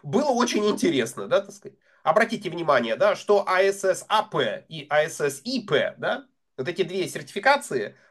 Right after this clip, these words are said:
они прямое отношение, да, так сказать, имеют к, к чему? К Агентству национальной безопасности С Ш А. Ну, собственно, вполне очевидная, да, так сказать, история. Поэтому тут могу лишь что сказать, да, так сказать, если вы сейчас участвуете или собираетесь участвовать в проектах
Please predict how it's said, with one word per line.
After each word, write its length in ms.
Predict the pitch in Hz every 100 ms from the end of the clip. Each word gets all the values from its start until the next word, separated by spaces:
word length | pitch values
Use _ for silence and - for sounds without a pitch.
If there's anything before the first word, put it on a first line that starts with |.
| _
они 220 | 165 196
прямое 360 | - 202 233 214
отношение, 680 | 202 185 233 233 202 175 156
да, 140 | 180
так 140 | 185 135
сказать, 260 | 139 127
имеют 360 | 151 180 180 165
к, 120 | -
к 720 | 139 131 123 120 117 120 120
чему? 320 | - 139 113
К 60 | -
Агентству 400 | 175 220 - 175
национальной 500 | 170 180 175 175 165
безопасности 640 | 147 165 175 151 120 -
С 100 | 135
Ш 220 | - - 120
А. 200 | 92 - _ _
Ну, 180 | 254 285
собственно, 340 | - 208 165 135
вполне 360 | 160 208 180
очевидная, 540 | 143 - 147 120 113 107
да, 120 | 165
так 120 | 123
сказать, 260 | - 120 123
история. 420 | - 110 101 - _ _ _ _
Поэтому 540 | 190 214 196 180 175 - _ _ _ - _ -
тут 140 | 269 208
могу 260 | 214 208
лишь 160 | 208 202 -
что 140 | - 156
сказать, 440 | - 120 107 101
да, 140 | 220
так 120 | 226 131
сказать, 220 | 123 -
если 760 | 214 220 202 175 156 143 135
вы 140 | 127 202
сейчас 380 | 190 160 175 131
участвуете 640 | 120 196 202 170 151 139
или 220 | 135 139
собираетесь 580 | 135 156 175 180 180 135
участвовать 400 | - 165 151 131
в 60 | -
проектах 600 | 160 156 135 - 92